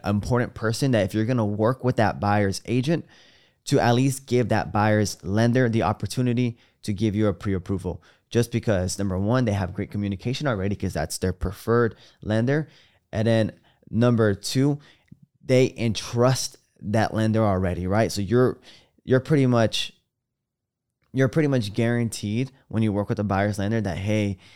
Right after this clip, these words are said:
you know, this is a really good lender, and the qual-, the pre-qualification is probably gonna be a legitimate one, like a really good one, just because they wouldn't be using a buyer's lender that <laughs> has not been, you know, does not have, you know, tremendous work history, right? So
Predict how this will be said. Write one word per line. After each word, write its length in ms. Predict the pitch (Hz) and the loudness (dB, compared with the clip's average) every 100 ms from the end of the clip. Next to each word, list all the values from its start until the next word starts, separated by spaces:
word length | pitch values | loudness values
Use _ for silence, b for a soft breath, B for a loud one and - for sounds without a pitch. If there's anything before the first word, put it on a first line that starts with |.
| B | B
you 80 | - | -6
know, 100 | 95 | -2
this 220 | 107 104 | -2 -2
is 100 | 104 | 0
a 80 | 98 | 0
really 260 | 104 107 | 0 0
good 160 | 101 92 | -2 -4
lender, 440 | 95 104 123 139 b b - | -4 -2 -2 -2 b b -10
and 220 | 92 95 | -6 -4
the 80 | 101 | -4
qual-, 380 | - 98 98 - | 0 2 0 -2
the 100 | 95 | -4
pre-qualification 800 | 120 - 101 - - 101 - | -4 0 0 0 -2 -4 -4
is 100 | 87 | -8
probably 320 | - 113 107 107 | -8 -6 -2 -2
gonna 220 | 101 92 | -4 -6
be 300 | 95 107 90 B B | -4 -4 -4 B B
a 100 | - | -8
legitimate 600 | 92 95 90 110 110 135 | -4 -4 -2 -2 0 -2
one, 200 | 92 131 | -2 -2
like 140 | 113 104 | -2 -2
a 60 | |
really 260 | 92 107 107 | -2 0 -2
good 200 | 92 104 | -2 -4
one, 200 | 120 127 | -4 -4
just 160 | 107 - | -4 -6
because 220 | 104 101 | -4 -2
they 80 | 95 | -2
wouldn't 480 | 113 120 101 107 | 0 0 -2 -2
be 80 | 113 | -4
using 400 | 95 95 117 107 | -4 0 0 0
a 60 | 98 | -4
buyer's 360 | 92 95 104 98 | -4 -4 -4 -4
lender 220 | 95 107 | -4 -2
that 240 | 95 92 b b b | -4 -6 b b b
<laughs> 220 | b - | b -8
has 420 | 127 127 196 123 | -6 0 2 4
not 240 | 117 98 | 2 2
been, 180 | 101 113 B B B B | 2 0 B B B B
you 100 | - | -2
know, 220 | 113 80 - - - _ _ | 0 0 -4 -16 -20 _ _
does 160 | 123 | 2
not 160 | 113 101 | 2 2
have, 260 | 120 113 - B B - | 4 2 0 B B -4
you 60 | |
know, 100 | 110 | 0
tremendous 460 | 101 104 104 113 95 | 0 0 0 0 0
work 240 | 92 107 | -4 -4
history, 480 | - 98 - 60 57 | -4 -6 -6 -8 -10
right? 360 | 53 101 95 - | -4 -4 -4 -4
So 300 | - 110 | 0 2